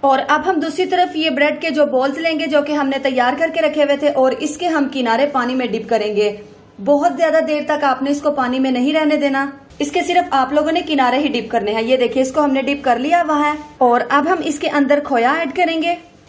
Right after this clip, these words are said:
ये देखिए इस तरीके से और इसको हम चारों तरफ अच्छे तरीके से फैला लेंगे।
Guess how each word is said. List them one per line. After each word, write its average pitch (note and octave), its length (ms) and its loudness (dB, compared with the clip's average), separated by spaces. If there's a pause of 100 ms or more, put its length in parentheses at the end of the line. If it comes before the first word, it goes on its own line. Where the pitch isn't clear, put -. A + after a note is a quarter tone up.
ये C4+ 180 2
देखिए C#4 280 0
इस - 240 -6
तरीके C4+ 340 0
से B3 180 -2 (520)
और C4 120 0
इसको C#4+ 240 -2
हम C#4 180 2
चारों C4 280 2
तरफ D4 240 0
अच्छे D4+ 240 -2
तरीके C4 300 -2
से C4 140 0
फैला A3+ 320 0
लेंगे। D4 400 0